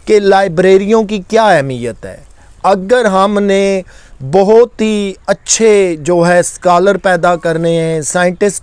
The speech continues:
पैदा करने हैं, इंजीनियर और जो है बड़े अक्ल वाले दिमाग वाले इंसान अगर हमारे पास हों तो लाइब्रेरियाँ वो चीज़ हैं कि जहाँ इल्म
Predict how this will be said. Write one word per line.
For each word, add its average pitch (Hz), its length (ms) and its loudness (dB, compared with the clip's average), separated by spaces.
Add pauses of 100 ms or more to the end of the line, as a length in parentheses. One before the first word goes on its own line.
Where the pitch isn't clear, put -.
पैदा 170 320 0
करने 165 380 -2
हैं, 160 200 -4
इंजीनियर 190 640 0
और 185 280 2 (760)
जो 170 280 0
है 214 140 2 (100)
बड़े 220 260 2
अक्ल 240 460 -2
वाले 214 260 0
दिमाग 160 540 0 (800)
वाले 180 480 2
इंसान 175 460 0
अगर 175 220 4
हमारे 151 360 0
पास 165 360 -2
हों 185 200 0
तो 208 120 0
लाइब्रेरियाँ 190 840 2
वो 208 180 0
चीज़ 175 380 -6
हैं 180 160 -4
कि 170 120 -4
जहाँ 160 520 -2 (500)
इल्म 220 400 2